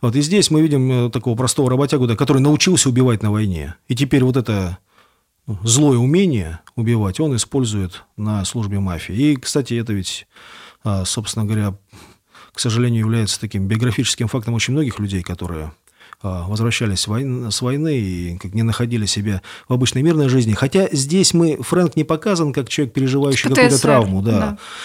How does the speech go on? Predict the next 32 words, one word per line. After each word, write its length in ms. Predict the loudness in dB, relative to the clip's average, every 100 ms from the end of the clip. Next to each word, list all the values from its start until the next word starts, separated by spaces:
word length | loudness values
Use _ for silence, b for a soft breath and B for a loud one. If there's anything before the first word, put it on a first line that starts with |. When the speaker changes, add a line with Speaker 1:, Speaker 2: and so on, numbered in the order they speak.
| B 0
Speaker 1:
Но 80 |
тем 160 | 4 6
не 60 | 8
менее, 280 | 8 8 6
вот 100 | 6
этот 160 | 6
сам 180 | 4 4
по 80 | 4
себе 220 | 2 2
навык, 400 | 4 4 2 2
вот 100 | 2
это 240 | 2 2
ощущение 680 | 0 0 2 2 4 4 4
того, 240 | 4 4 4
он 100 | 4
рассказывает 500 | 2 2 2 2 2
о 60 | 2
том, 160 | 0
как 180 | 0 -2
он 80 | 0
расстреливал, 680 | 0 2 2 4 2 2 -2 B B B
а, 160 | 0 2
немецких, 720 | 4 2 2 0 -2 -4 -4
а, 300 | -2 -2 -2 -2 -4
пленных 320 | 0 2 2 0
солдат, 460 | 0 2 2 0 -6 B B B B
а, 240 | 2 2 0 -6 -14 -4
у-, 220 | -2 2 4
он 140 | 4 6
там 340 | 4 4 2 -2
как 200 | -6 -2
раз 300 | 0 0 -2